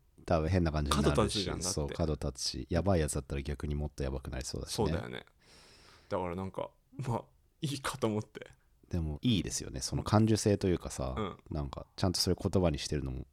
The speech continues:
Speaker 2: うん。
Speaker 1: ね。
Speaker 2: だ-、ストレートすぎるけどね、しかも知らない人だからね。<laughs> まあけど、よ-、いいですよ。よかったよかった。
Speaker 1: やば。
Speaker 2: 楽しかったんだけど。
Speaker 1: 確かによかった。それ一人でやったの？
Speaker 2: あの、まあ、
Speaker 1: 相手も？
Speaker 2: そう。
Speaker 1: うん。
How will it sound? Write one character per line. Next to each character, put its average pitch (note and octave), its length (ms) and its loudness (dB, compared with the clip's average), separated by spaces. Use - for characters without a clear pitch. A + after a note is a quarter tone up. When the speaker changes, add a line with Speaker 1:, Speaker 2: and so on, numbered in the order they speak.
Speaker 2:
う A2+ 80 -10
ん。 F#2 160 -10
Speaker 1:
ね。 D2 200 -4
Speaker 2:
だ-、 - 180 -4
ス - 240 -6
ト E3+ 80 -2
レ G3 80 2
ー G3 40 0
ト G3+ 100 -6
す G#3 100 -2
ぎ G#3 100 2
る D#3+ 80 0
け - 120 -8
ど A1+ 100 -6
ね、 C2 240 -8
し - 120 -6
か - 100 -4
も - 60 0
知 - 140 4
ら C3+ 120 4
な F3 100 4
い F3+ 40 4
人 - 200 -8
だ - 100 -4
か B1+ 100 -6
ら B1 100 -10
ね。 - 200 -14
<laughs> - 280 -10
ま D3+ 160 4
あ C#3+ 60 4
け C3+ 100 4
ど、 E2+ 60 2
よ-、 D3 360 2
い G3 140 2
い E3+ 40 2
で A2+ 100 4
す - 80 -6
よ。 - 100 -14
よ C3+ 100 -8
か B2+ 100 -2
っ - 40 -18
た - 80 -8
よ F2+ 60 -8
か - 60 -10
っ - 40 -16
た。 - 120 -6
Speaker 1:
や E2+ 120 -4
ば。 G#2 220 -8
Speaker 2:
楽 C3+ 180 2
し - 80 2
か A2 80 0
っ - 100 -4
た - 80 -8
ん - 40 -8
だ - 100 -16
け - 80 -12
ど。 - 60 -16
Speaker 1:
確 G#2 260 4
か F#2 140 0
に D#2+ 120 -4
よ F#2 80 -6
か E2 120 0
っ - 100 -8
た。 - 80 -14
そ - 120 4
れ B2 40 8
一 - 60 0
人 C3+ 240 6
で D#2+ 60 6
や - 80 -4
っ - 20 -14
た C3 140 4
の？ B2 60 4
Speaker 2:
あ B2 40 4
の、 A#2+ 60 2
ま B2+ 100 8
あ、 - 40 10
Speaker 1:
相 - 100 6
手 - 140 -2
も？ D#2 180 -4
Speaker 2:
そ - 400 -4
う。 - 20 -6
Speaker 1:
う D#2 40 -4
ん。 C#2+ 280 -6